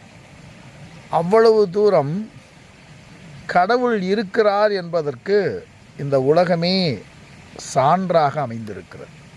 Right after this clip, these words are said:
என்னுடைய அறியாமையின் காரணமாக நான் இந்த உலகத்தை காண்கிறேனே ஒழிய,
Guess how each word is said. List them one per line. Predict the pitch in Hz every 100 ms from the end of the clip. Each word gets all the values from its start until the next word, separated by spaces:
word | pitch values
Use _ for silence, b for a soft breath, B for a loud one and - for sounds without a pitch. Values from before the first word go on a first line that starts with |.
| - - - - - - - - - - - - - - - -
என்னுடைய | 185 190 208 202 180
அறியாமையின் | 196 247 285 254 240 226 185
காரணமாக | 170 160 170 170 147 127 131 196 202 104 - - - - - - - - - - - - - - - - -
நான் | 151 156 170 170
இந்த | 160 165 165
உலகத்தை | 156 170 226 262 208 247 190
காண்கிறேனே | 190 175 196 185 175 170 165
ஒழிய, | 156 131 127 113 131 226